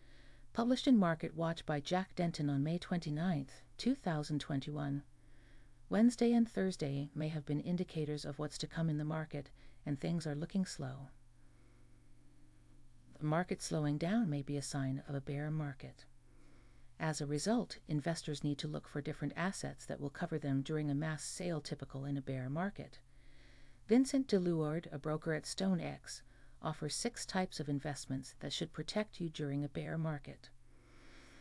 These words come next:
The first thing investors need to be aware of is what happens at the bull market's peak.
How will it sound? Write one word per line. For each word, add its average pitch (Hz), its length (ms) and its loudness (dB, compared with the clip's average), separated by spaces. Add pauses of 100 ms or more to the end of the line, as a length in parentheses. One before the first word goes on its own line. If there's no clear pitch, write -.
(160)
The 233 80 0
first 339 360 2
thing 240 160 8
investors 160 540 2
need 147 180 2
to 151 80 -6
be 156 120 -2
aware 156 420 4
of 139 100 -2
is 139 120 -6
what 147 160 -2
happens 156 460 -4
at 143 100 -6
the 147 80 -4
bull 151 240 0
market's 147 420 -4
peak. - 460 -6